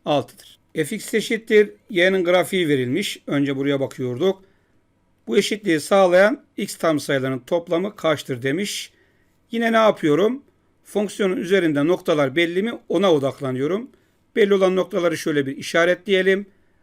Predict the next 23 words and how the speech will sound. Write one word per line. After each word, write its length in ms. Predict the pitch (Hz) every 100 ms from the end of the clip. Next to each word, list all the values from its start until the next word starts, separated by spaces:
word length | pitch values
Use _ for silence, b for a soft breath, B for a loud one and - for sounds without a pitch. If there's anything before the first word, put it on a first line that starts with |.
| _ 175
Ve 140 | 160
isterseniz 640 | 233 - 175 147 143 123
hepsini 360 | 185 147 143 139
de 260 | 185 220 - b b b
yazalım. 500 | 156 131 143 202 226 _ _ _ -
Gerçi 440 | 240 202 190 185
bir 120 | 220 220
kısmı 280 | 208 202
işimize 340 | 190 208 190 175
yaramayacak 440 | 180 190 190 185
ama 360 | 220 156 208 - b b -
önemli 320 | 175 170 170
değil 200 | 156 139
arkadaşlar. 420 | 123 135 120 143
Yazalım. 440 | 170 170 175 196
Daha 180 | 196 165
sonra 400 | 147 143 135 123 _
hangilerini 560 | 175 170 156 147 143 131
kullanacağımıza 640 | 143 139 127 131 123 131
karar 300 | - 131 123
verelim. 400 | 127 143 220 247 _ _ _
Şurası 640 | - 185 190 180 214 214 208 _ _ _ _ _ _ _ _ -
F 180 | 175